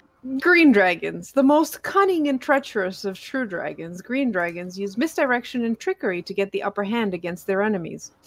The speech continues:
Nasty-tempered and thoroughly evil, they take special pleasure in subverting, corrupting the good-hearted.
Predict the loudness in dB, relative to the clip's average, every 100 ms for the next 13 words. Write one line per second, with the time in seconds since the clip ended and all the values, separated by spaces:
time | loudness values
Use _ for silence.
0 | _ _ 0 2 4 4 2 0 -4 0
1 | 0 0 0 0 -2 -6 0 4 4 4
2 | 0 -2 0 0 2 0 4 2 2 -4
3 | -4 -12 -10 0 0 0 -6 -6 -4 -2
4 | -2 -4 -4 -6 -8 -6 -2 0 0 0
5 | -2 -4 -2 -2 -2 -4 -4 -2 -4 -4
6 | -4 -6 -8 -14